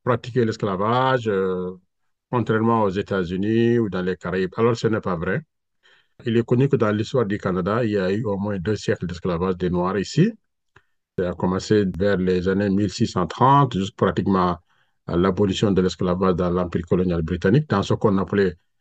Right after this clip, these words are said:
la Nouvelle-France, donc qui est allée de l'Est canadien jusqu'au Golfe du Mexique, aux États-Unis, mais aussi en Acadie et ailleurs aussi au Canada. Donc ça, c'est un fait, c'est documenté, c'est vrai,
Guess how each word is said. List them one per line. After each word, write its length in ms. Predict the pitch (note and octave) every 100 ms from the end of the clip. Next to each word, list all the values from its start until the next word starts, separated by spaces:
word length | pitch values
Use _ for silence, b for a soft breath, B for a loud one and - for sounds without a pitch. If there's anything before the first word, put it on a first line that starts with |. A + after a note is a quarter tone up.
| _ _
la 160 | - F2+
Nouvelle-France, 800 | G#2 G2 G2+ F2 G#2 D3+ E3 - _ _ _ _ _ _ _
donc 220 | F2+ F2 -
qui 160 | G2+
est 160 | F#2+ - -
allée 260 | - G2+ G2+
de 80 | F2+
l'Est 340 | F#2+ - F#2
canadien 380 | - F#2 F#2+ A2
jusqu'au 260 | G2 - F#2
Golfe 280 | G2 F#2
du 120 | D#2+ E2+
Mexique, 400 | F2 - D3+ F#2+
aux 40 |
États-Unis, 500 | F#2 F#2 E2+ A#2 F3+ B B B -
mais 100 | G#2
aussi 340 | G#2 - C3
en 180 | G2 F#2+
Acadie 540 | A2 C#3 A#2+ G3 A3+ _ _ _ _ _
et 280 | - G2 F#2+ -
ailleurs 360 | A#2+ A#2 C3
aussi 340 | A#2 - C#3+ C#3
au 100 | -
Canada. 420 | - G#3 E2 C#2+ _ _ _ -
Donc 160 | A#2 A#2+
ça, 120 | -
c'est 200 | - B2
un 100 | A2
fait, 240 | - A3 - - _ _ b b
c'est 140 | - G#2+
documenté, 640 | A2+ - G2+ F#2+ C#3+ F3+
c'est 200 | D#3 G2
vrai, 400 | D#2+ F2+ A#2 F#3+